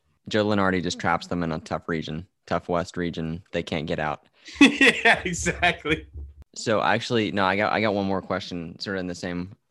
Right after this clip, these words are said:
Speaker 1: same thing. Do you know what a, uh, Billiken is?
Speaker 2: You know what? I Googled it one time 'cause I was at Chaifetz Arena traveling with the Fordham basketball team, and I read the Wikipedia, and it comes from some sort of poem,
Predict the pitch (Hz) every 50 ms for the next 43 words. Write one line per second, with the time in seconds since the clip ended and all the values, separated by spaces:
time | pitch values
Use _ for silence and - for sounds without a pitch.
0 | - _ _ - - 85 90 92 87 82 87 _ _ _ _ _ _ - 87 95
1 | 110 113 117 117 117 113 113 107 104 101 95 85 82 87 87 90 92 - 113 98
2 | 98 101 104 104 - - _ _ _ _ _ _ _ 113 131 139 135 139 147 156
3 | 165 - 123 120 113 110 101 104 139 143 143 151 151 160 147 113 110 117 123 131
4 | 131 131 - 110 117 117 123 131 139 156 160 151 - - _ _ _ _ _ _
5 | _ _ _ _ - - 139 127 120 120 113 117 113 107 - - 104 117 120 120
6 | 120 - - - 107 - - 139 120 123 120 127 117 - 127 113 113 117 123 131
7 | 131 131 143 139 - _ - _ - - 127 113 113 113 117 117 113 113 113 113
8 | - - 113 113 110 110 107 113 - - 123 123 - 139 135 135 131 120 - -
9 | 101 104 104 104 101 101 101 98 95 - _ _ _ _ _ _ _ _ _ _
10 | _ _ _ _ - - 107 110 107 107 104 110 117 123 123 123 113 120 110 107
11 | 117 113 - - - - - 131 127 135 139 139 135 143 147 143 - - _ _
12 | _ - 104 107 104 - - 143 135 135 - 143 120 - - 139 131 131 - 139
13 | 123 113 104 - - 127 120 127 135 143 151 156 156 151